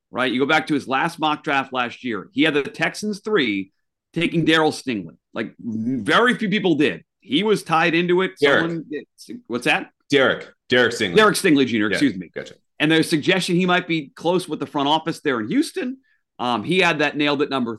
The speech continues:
Speaker 1: three. He just came out in his recent mock draft last week. He has the same information Schefter does, except he has him taking Tyree Wilson, who's
Speaker 2: Hmm.
Speaker 1: another edge guy.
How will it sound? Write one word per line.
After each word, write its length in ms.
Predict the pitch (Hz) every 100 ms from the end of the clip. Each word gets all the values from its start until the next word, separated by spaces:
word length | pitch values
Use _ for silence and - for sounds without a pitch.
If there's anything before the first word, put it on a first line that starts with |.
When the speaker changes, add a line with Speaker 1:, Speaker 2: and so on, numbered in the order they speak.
| -
Speaker 1:
three. 460 | 196 214 214 180 _ _ _ _
He 260 | - 226
just 220 | 220 220 -
came 200 | 190 175
out 120 | 170
in 60 | 156
his 100 | 151
recent 300 | 180 165 139
mock 200 | 143 -
draft 320 | 180 208 143
last 280 | 135 117 120
week. 260 | 131 135
He 220 | - 175 185
has 360 | 151 156 165
the 120 | 147 139
same 360 | - 160 175
information 480 | 170 147 160 160 165
Schefter 380 | 190 208 208 120
does, 360 | 101 90 92 _ _ _
except 280 | - 123 170
he 120 | 175
has 180 | 196 180
him 100 | 170
taking 380 | - 160 143 135
Tyree 380 | 139 139 147 151
Wilson, 520 | 139 143 - 92 78 _ _ _
who's 120 | 151
Speaker 2:
Hmm. 60 | 135
Speaker 1:
another 460 | 160 208 233 208 117
edge 280 | 113 92 -
guy. 180 | 82